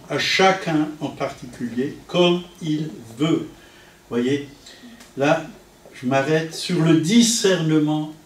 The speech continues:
des esprits. On aimerait tous avoir le don des guérisons, des miracles prophétiques, la parole prophétique. Parole de... c'est beau, mais le discernement des esprits, c'est un don qui est très important.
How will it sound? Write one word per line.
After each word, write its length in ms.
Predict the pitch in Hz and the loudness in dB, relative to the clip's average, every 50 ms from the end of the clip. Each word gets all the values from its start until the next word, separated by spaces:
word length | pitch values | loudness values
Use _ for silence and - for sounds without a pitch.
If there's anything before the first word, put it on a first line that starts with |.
| - | -6
des 240 | 123 127 131 139 139 139 - - - - | -4 -2 -2 -2 -4 -8 -14 -16 -10 -6
esprits. 420 | 127 123 120 - - - - 104 101 - - | -6 -6 -6 -8 -12 -14 -14 -14 -14 -12 -6
On 120 | 151 156 151 | -4 -4 -2
aimerait 300 | 135 120 113 117 117 113 | -2 -4 -4 -4 -4 -4
tous 300 | - - 165 - - - | -6 -8 -12 -12 -10 -8
avoir 300 | 127 117 117 120 120 117 | -8 -6 -6 -6 -6 -6
le 100 | 117 107 | -6 -8
don 220 | 104 104 113 117 | -8 -10 -10 -10
des 140 | 113 107 104 | -10 -10 -10
guérisons, 840 | 104 107 110 113 110 110 107 104 107 107 107 110 110 110 110 110 107 | -10 -10 -8 -8 -8 -8 -10 -12 -12 -12 -14 -12 -12 -10 -10 -10 -10
des 180 | 104 104 101 104 107 110 | -10 -10 -12 -12 -10 -10
miracles 840 | 113 107 110 110 113 110 110 113 117 120 120 117 - - - - - - - - - - - - - - - - _ - | -10 -10 -8 -8 -8 -8 -8 -8 -8 -12 -14 -16 -16 -14 -14 -12 -12 -14 -16 -20 -20 -20 -20 -20 -20 -20 -20 -20 _ -8
prophétiques, 760 | - 135 135 131 - - 127 120 - - - 139 139 - - | -2 -2 0 0 -2 -4 -8 -10 -8 -8 -8 -8 -8 -8 -8
la 80 | 135 123 | -8 -8
parole 340 | - - 131 120 127 127 123 - - | -6 -6 -6 -6 -6 -6 -8 -10 -12
prophétique. 500 | - 131 117 - 127 117 - - 147 139 - - - - _ _ _ - - _ _ _ - _ _ - | -10 -10 -10 -10 -12 -12 -14 -16 -18 -20 -20 -20 -20 -20 _ _ _ -20 -20 _ _ _ -20 _ _ -8
Parole 360 | - 135 135 131 143 147 139 131 | -4 -2 0 2 2 2 2 0
de... 160 | 131 131 - - - - | -2 -4 -6 -8 -16 -18
c'est 240 | - - - 160 165 | -12 -6 -4 0 4
beau, 240 | 170 208 196 - - - - - - - | 4 4 4 2 -2 -10 -18 -20 -6 0
mais 160 | 143 151 175 | 2 4 6
le 180 | 185 180 180 180 | 6 6 6 4
discernement 880 | - - 170 175 160 - - - 185 165 151 151 151 147 143 143 143 139 | 4 2 0 -2 -2 -2 0 0 2 2 2 2 0 0 0 -2 -4 -4
des 300 | 131 131 123 117 123 120 | -4 -6 -8 -6 -6 -6
esprits, 380 | 117 - - - 127 127 143 151 - - | -8 -8 -12 -14 -12 -12 -12 -14 -16 -20
c'est 340 | - - - 123 113 - 127 | -14 -10 -8 -8 -8 -8 -8
un 60 | 120 | -8
don 280 | 117 113 117 117 120 120 | -8 -6 -6 -6 -6 -6
qui 80 | - - | -8 -12
est 80 | 113 110 | -14 -12
très 300 | - - 117 113 110 110 | -10 -8 -8 -8 -8 -10
important. 480 | 107 104 - 107 101 - - - 101 | -14 -14 -14 -16 -16 -18 -20 -20 -20